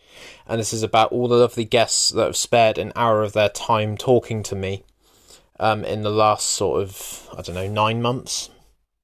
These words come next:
something like that. So, top five. I've actually got two honourable mentions as well, so it's actually a top seven, so I'm a complete fraud.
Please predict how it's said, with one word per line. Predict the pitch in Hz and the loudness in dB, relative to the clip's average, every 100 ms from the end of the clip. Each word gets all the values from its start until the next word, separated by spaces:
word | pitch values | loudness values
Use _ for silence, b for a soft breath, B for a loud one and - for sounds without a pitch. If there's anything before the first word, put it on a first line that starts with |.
| _ | _
something | 117 104 | -6 -2
like | 101 117 117 | 0 0 -2
that. | - B B B B B B B B B | -6 B B B B B B B B B
So, | - - 170 156 151 B B | -2 6 6 6 0 B B
top | - - - | -4 -4 0
five. | 165 143 113 110 - B B - | 4 4 2 -8 -18 B B -12
I've | 127 | -4
actually | 131 - 147 | -4 0 0
got | - | 0
two | - 147 135 120 | -2 -4 -2 0
honourable | 127 123 120 117 | 0 2 2 0
mentions | 120 107 - 95 | 0 -4 -8 -6
as | 104 - | -4 0
well, | 98 104 - | 0 0 0
so | 113 107 | 2 2
it's | - | 2
actually | 123 - - 113 | 0 0 0 0
a | - | 0
top | 123 - | 0 -2
seven, | - 110 - 104 113 - | 2 0 0 -10 -10 -4
so | 120 107 | 2 2
I'm | 110 110 | 2 -2
a | |
complete | 104 117 - 123 113 - | -6 -10 -6 -4 -4 -6
fraud. | - 123 131 156 | 2 6 6 4